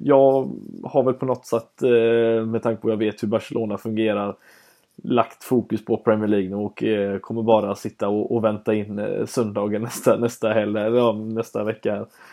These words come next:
Ehm, kommer bli fruktansvärt jobbigt och ännu värre om man går in,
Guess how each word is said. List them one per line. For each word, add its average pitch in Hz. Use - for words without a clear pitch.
Ehm, 98
kommer 151
bli 147
fruktansvärt 135
jobbigt 107
och 117
ännu 120
värre 120
om 117
man 113
går 117
in, 104